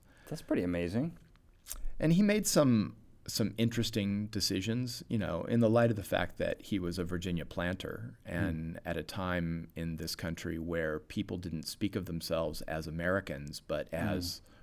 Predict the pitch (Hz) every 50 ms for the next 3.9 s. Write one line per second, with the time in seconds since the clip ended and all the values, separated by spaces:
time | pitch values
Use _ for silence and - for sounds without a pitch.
0 | - - 104 95 82 92 95 92 87 71 57 60 62 62 - - - - 82 82
1 | 82 104 98 95 92 92 87 82 - - - - - - - 92 82 - - 90
2 | 80 - - - 110 110 - - 87 78 78 76 78 80 82 85 - - - -
3 | - - - - - - - - - - - - 98 101 90 82 - -